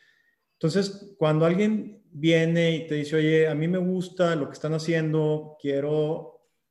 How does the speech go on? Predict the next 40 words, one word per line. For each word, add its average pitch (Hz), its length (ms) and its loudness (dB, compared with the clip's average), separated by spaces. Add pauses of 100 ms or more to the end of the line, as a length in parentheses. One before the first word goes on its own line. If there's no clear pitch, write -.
(340)
eh, 139 160 -2
trabajar 139 440 -2
ahí", 151 300 2
o 156 60 0
lo 147 160 -2
que 143 80 -10
sea, 156 500 -2 (260)
es 139 200 -10
buscar 165 680 -2
darle 151 460 -2
ese, 151 680 -6
ese 135 240 -8
traje, 139 400 -4
¿no? 143 280 -4
Y 139 80 -4
decirle, 135 340 -4
"A 135 80 -2
ver, - 460 -4 (340)
¿cómo 170 280 0
te 170 80 0
gustaría? 151 920 0
¿Cuántas 160 380 -2
horas 151 220 -2
puedes 147 220 -4
trabajar? 143 640 -4 (320)
Si - 160 -6
eres 156 180 2
mamá 147 400 -2
con 147 180 -2
hijos, 147 680 -6
este, 131 320 -12
¿qué 151 100 -8
tanto 147 360 -6
tiempo 139 320 -6 (100)
puedes? 139 280 -4
¿Puedes 151 280 0
viajar? 143 380 -2
¿No 131 180 -6
puedes 135 220 -6
viajar? 160 640 -4